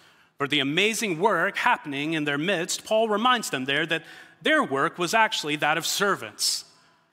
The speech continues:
assigned by God to the particular task. Paul writes in verse six, "I planted,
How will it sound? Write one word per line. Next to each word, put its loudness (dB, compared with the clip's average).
assigned 0
by 4
God 2
to -8
the -6
particular -4
task. 0
Paul -2
writes 2
in -8
verse 0
six, -2
"I 4
planted, -6